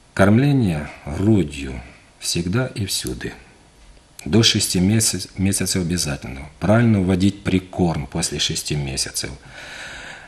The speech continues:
Э, гуляние на свежем воздухе почаще. Создать эмоциональный хороший фон для ребёнка. Если ребёнок болеет, обращаться к,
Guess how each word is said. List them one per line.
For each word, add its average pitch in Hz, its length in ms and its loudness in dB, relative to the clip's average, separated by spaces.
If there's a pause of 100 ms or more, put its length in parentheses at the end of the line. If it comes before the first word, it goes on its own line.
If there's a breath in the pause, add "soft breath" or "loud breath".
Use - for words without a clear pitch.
(200 loud breath)
Э, 78 400 -2 (680)
гуляние 101 520 6
на 95 120 6
свежем 95 480 4
воздухе 90 520 -2 (160)
почаще. 73 840 0 (100)
Создать 90 500 0
эмоциональный 90 680 2
хороший 87 480 0
фон 90 300 -2
для 80 180 -2
ребёнка. 73 680 -2 (1800 loud breath)
Если 98 360 4
ребёнок 95 480 4
болеет, 98 440 2
обращаться 87 760 0
к, 110 380 0